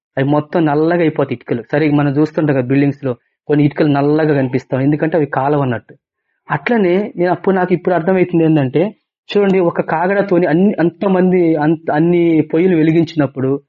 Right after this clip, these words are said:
ఒకటే కాగడ కదా. చూడండి, అంటే నువ్వు ఒక్కడు కావచ్చు, కానీ ఇతరుల వెలుగు తగ్గకుండా నువ్వు వెలిగించాలంటే, ఈ లోకంలో ఎంతోమంది దేవుని బిడ్డలు ఉన్నారు, వాళ్ళు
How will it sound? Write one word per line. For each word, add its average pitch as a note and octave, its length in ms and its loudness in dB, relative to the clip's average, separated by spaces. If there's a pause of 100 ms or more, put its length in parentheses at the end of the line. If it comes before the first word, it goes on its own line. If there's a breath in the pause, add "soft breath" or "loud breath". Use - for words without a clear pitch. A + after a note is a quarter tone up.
(260)
ఒకటే B3 320 -2
కాగడ D#3+ 320 0
కదా. B2+ 300 -2 (960)
చూడండి, E3 180 2
అంటే F#3 240 0
నువ్వు E3 220 2
ఒక్కడు A#3+ 260 0
కావచ్చు, D#3+ 640 0 (340)
కానీ E3 460 0
ఇతరుల G3+ 420 0
వెలుగు F3 260 2
తగ్గకుండా D#3 540 0
నువ్వు D#3+ 180 2
వెలిగించాలంటే, C#3 680 0 (100)
ఈ D3 100 0
లోకంలో D3 640 0 (320)
ఎంతోమంది E3+ 400 0
దేవుని C#3+ 320 2
బిడ్డలు C#3 240 0
ఉన్నారు, C3 360 -4 (320)
వాళ్ళు C3 380 0